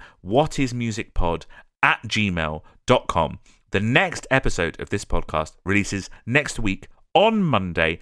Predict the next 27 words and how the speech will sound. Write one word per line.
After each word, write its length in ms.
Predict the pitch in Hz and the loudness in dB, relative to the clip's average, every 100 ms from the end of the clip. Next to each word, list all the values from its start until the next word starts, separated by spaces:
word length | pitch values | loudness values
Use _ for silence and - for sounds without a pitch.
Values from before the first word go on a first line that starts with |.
| - - | -10 -6
and 100 | 101 | -6
it's 120 | - | -4
gonna 180 | 123 139 | -4 -4
be 160 | 107 | -4
on 100 | 87 | -4
the 120 | 87 - 107 | -6 -4 2
early 360 | 127 156 156 | 4 4 2
days 500 | 143 117 95 87 87 - - | 4 4 4 0 -4 -8 0
of 180 | 101 - | 0 0
the 60 | |
band 380 | - 95 90 85 - | 2 2 2 -2 0
on 180 | 143 160 | 2 4
a 60 | 143 | 4
Friday 640 | - 101 82 82 67 67 - - - | 4 4 4 2 -2 -4 -10 -18 -2
and 340 | 117 113 85 - - - | 2 2 -2 -10 -12 0
their 120 | 101 | 0
debut 540 | 90 127 135 143 117 87 | 2 4 4 4 0 -4
E 180 | 87 90 | -6 -6
P, 420 | - 87 78 - - _ _ _ | -4 -4 -6 -12 -20 _ _ _
the 100 | 95 | -8
Drill 640 | 85 - 92 95 85 78 80 _ - | -6 -2 4 6 6 0 -6 _ -10
E 220 | 82 80 | -8 -4
P. 480 | - 85 69 - _ _ _ _ _ _ _ _ _ - | -2 -2 -4 -8 _ _ _ _ _ _ _ _ _ 0
That 140 | 110 | 2
about 200 | 139 147 | 4 2
does 180 | 104 87 | 2 -2
it. 160 | 117 | -4